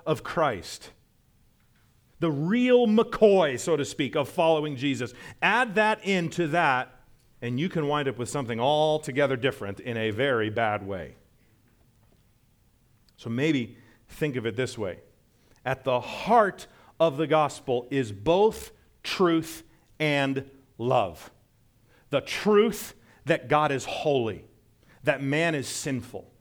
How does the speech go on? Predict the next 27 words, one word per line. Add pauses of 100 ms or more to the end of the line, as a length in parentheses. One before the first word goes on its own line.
(220)
that
we
stand
under
his
judgment
because
of
our
sin,
and
that
unless (180)
we
repent,
we
are
damned. (1080)
But
also (380)
the
love (420)
of
that
holy (260)
God (240)
towards